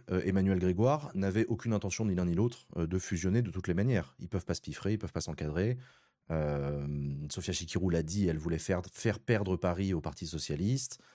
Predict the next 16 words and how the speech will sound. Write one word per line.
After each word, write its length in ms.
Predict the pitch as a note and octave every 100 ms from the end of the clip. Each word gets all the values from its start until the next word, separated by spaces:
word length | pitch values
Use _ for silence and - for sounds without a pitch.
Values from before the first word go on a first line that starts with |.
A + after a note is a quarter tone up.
| _ _ _ -
Euh, 460 | D#2 D#2 D2+ D2 D2
Emmanuel 380 | G2+ G2+ G2 F2+
Grégoire 500 | F2+ E2+ G2 G2 F2+
a 100 | F2+ -
exclu 580 | G#2+ - - C3 C3+ B2+
toute 200 | B2+ -
fusion 380 | - G2 A2
de 100 | G2+
liste 300 | F#2+ G#2 F#2+ -
avant 220 | G2 G2+
même 200 | G#2 G2+
le 80 | F2+
premier 300 | - F2+ F2
tour 240 | G2 F2+
avec, 280 | D#2 E2 -
euh, 200 | D#2 C#2